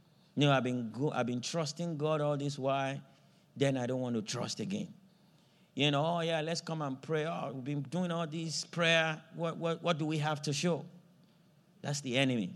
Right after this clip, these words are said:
trying to deceive you. "Oh, let's come to retreat. Oh, I've gone to retreat ten times. What, what do I have to show?" I mean, you say it so carelessly.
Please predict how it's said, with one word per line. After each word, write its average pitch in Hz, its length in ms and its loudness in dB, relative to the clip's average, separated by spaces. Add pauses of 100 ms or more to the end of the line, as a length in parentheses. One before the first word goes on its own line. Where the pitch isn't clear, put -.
trying 110 200 -4
to 104 100 -8
deceive 90 400 -8
you. - 80 -14 (560)
"Oh, 185 120 -4
let's 185 200 0
come 196 200 0
to 170 120 -2
retreat. 160 360 -2
Oh, 240 120 0
I've 170 200 0
gone 202 180 0
to 180 80 -2
retreat 170 440 -4
ten 175 200 0
times. 165 540 -2
What, 170 220 -6
what 165 140 -2
do 151 100 -2
I 156 60 2
have 156 220 -2
to 143 80 -6
show?" 156 280 -4 (1400)
I 143 80 2
mean, 175 160 0
you 160 140 0
say 220 280 2
it 185 60 0
so 190 240 0
carelessly. 131 920 -2